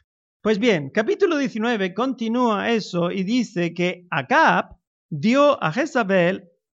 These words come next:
la nueva de todo lo que Elías había hecho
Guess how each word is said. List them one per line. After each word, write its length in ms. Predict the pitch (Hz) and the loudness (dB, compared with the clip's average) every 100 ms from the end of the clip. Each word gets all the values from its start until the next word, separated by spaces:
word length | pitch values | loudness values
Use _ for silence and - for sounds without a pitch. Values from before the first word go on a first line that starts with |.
| - | -8
la 280 | 202 302 311 | 0 2 4
nueva 640 | 196 185 143 143 190 - _ _ - | 2 2 2 0 -2 -10 _ _ -10
de 200 | 185 190 | -4 -4
todo 360 | 190 285 294 | -2 -2 0
lo 200 | 277 233 | 0 0
que 160 | 208 208 | 0 -4
Elías 540 | 208 233 277 220 233 - | -4 -4 0 0 0 -2
había 320 | 170 233 269 - | -2 0 -2 0
hecho 640 | 247 - - 160 233 - | -2 -2 -4 -2 -2 -6